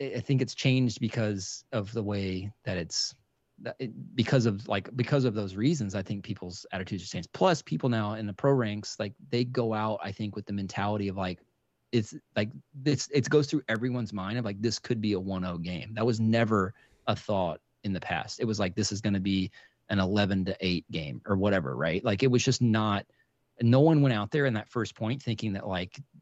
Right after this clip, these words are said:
d-, like, it is possible that you don't make any mistakes 'cause this could be the only point. And you see that now in the finals. The finals are two to one or three to one. It's like, that's, and it's like,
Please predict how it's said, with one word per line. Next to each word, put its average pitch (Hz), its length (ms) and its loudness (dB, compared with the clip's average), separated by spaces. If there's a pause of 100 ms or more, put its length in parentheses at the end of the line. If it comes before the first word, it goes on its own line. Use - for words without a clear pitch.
d-, - 100 -12 (440)
like, 95 200 -2 (480)
it 110 80 6
is 107 100 0
possible 110 480 2
that 110 160 2
you 104 60 -4
don't 113 300 -2
make 120 200 -2
any 127 200 2
mistakes 123 460 0
'cause 107 140 -2
this 101 140 -4
could 107 100 -2
be 101 80 0
the 95 120 -2
only 85 180 -6
point. 90 260 -4
And 110 120 6
you 135 60 4
see 147 200 4
that 131 140 4
now 104 140 -2
in 107 60 -4
the 98 60 -8
finals. 131 300 -2
The 98 60 -14
finals 104 300 -6
are - 40 -14
two 156 200 2
to 131 60 4
one 87 280 -6 (260)
or 101 80 -6
three 143 220 4
to 139 80 6
one. 87 260 -6
It's - 120 -12
like, 95 220 -6
that's, - 380 -8 (420)
and 98 120 -6
it's - 140 -12
like, 98 160 -4